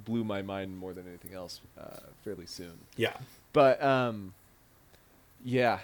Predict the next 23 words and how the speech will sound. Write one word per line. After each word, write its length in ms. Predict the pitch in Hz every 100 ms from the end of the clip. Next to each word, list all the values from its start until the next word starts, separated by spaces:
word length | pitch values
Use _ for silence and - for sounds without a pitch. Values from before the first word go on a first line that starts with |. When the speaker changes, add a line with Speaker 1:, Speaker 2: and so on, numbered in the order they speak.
| -
Speaker 2:
This 280 | - 175 -
Speaker 1:
Uh, 40 | 151
Speaker 2:
and, 240 | 123 110
this 180 | 214 220
and 100 | 185
Everything 340 | 156 143 139 123
in 60 |
Its 140 | 113 123
Right 240 | 104 -
Place 360 | 110 98 92 104
are 120 | 90
the, 220 | 92 87 - -
are, 360 | - 101 90 85 -
are, 500 | 98 90 85 87 - _ _ - - - - - - -
uh, 460 | 104 98 92 90 87
un-, 320 | - 123 113 117 - -
un-, 640 | 113 123 120 113 110 104 - _ _ _ _ _ _ _ _ _ -
um, 420 | 98 95 90 87
I'm 140 | - 98
using 220 | 107 92
that 220 | 85 -
un 280 | 98 101 92
something. 480 | - 95 85 76